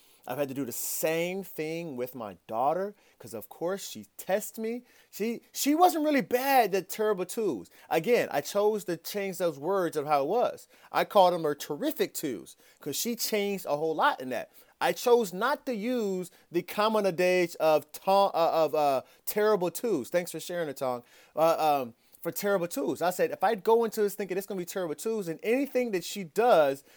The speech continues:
that's si-, similar, any hint of being something I don't like, there goes the terrible twos. And I'm automatically gonna treat her like she's acting like a terrible two. But I started, tra-, I was, I labeled as a terrific twos for myself. But that doesn't mean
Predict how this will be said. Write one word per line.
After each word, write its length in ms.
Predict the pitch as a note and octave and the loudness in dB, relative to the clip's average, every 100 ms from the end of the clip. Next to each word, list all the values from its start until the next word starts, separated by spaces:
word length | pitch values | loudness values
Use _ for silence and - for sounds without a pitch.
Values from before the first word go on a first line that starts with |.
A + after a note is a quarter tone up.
| _ | _
that's 180 | F#3 - | -4 -4
si-, 340 | - - - G4 - F3 | -8 -8 -6 -8 -10 -8
similar, 840 | - - F4 G4 G4+ G4 B3+ - - _ _ - | -6 -6 -4 -2 4 8 8 8 -2 _ _ -2
any 340 | D#4 F4+ D#4+ | 2 4 2
hint 460 | B3+ D#4 F#4 F4+ - G3+ | 0 -4 -4 -4 -4 -2
of 200 | G#3+ E3+ | -2 -2
being 220 | A#3+ A#3 | -2 -2
something 180 | A3 G3+ | -2 0
I 80 | F#3+ | 0
don't 260 | G3+ E3+ | 0 0
like, 280 | G3 F#3+ - _ _ F#2+ | 2 2 2 _ _ -16
there 120 | G#2+ | -8
goes 180 | C#3 C#3+ | -8 -8
the 60 | |
terrible 320 | C#3 F3 E3 | -6 -4 -4
twos. 380 | D#3+ G3+ E3+ G#2 _ - | -4 -4 -4 -6 _ -8
And 100 | D#3+ | -8
I'm 80 | D#3+ F3 | -2 2
automatically 500 | G#3 A3 G3 F#3+ E3+ | 2 2 -2 -2 -4
gonna 200 | F3+ D#3+ | -4 -4
treat 300 | - F4 A#3 | -6 -2 2
her 100 | D#3+ | 2
like 140 | D#3 | 0
she's 200 | - D#3+ | -6 -6
acting 280 | - D3+ G3 | -4 -4 -6
like 160 | D#3 F3+ | -8 -8
a 60 | |
terrible 380 | F#3 - G#2+ A3+ | -10 -8 -8 -8
two. 340 | - D#4+ - - _ _ _ - | -8 -8 -10 -14 _ _ _ 0
But 100 | F3 | 2
I 80 | A3+ | 6
started, 280 | C4+ B3+ | 6 6
tra-, 180 | A3 G3 | 4 4
I 100 | E3+ | 4
was, 200 | F3+ F3 | 4 2
I 80 | D#3+ | 2
labeled 340 | E3+ F#3 G3 F3 | 2 4 4 2
as 120 | D#3 | 0
a 60 | |
terrific 540 | D3 D3 D#3 B3 F3 - | -4 -4 -2 -2 -4 -6
twos 300 | B2+ G2+ G2+ | -8 -10 -10
for 80 | A#2+ | -12
myself. 360 | A#2+ D#3+ G#2 | -6 -4 -4
But 160 | A#2+ A2+ | -6 -6
that 140 | E3 G3 | -4 -2
doesn't 240 | A#3+ D4 | -2 0
mean 340 | C4+ A#3 B2+ | 0 0 -4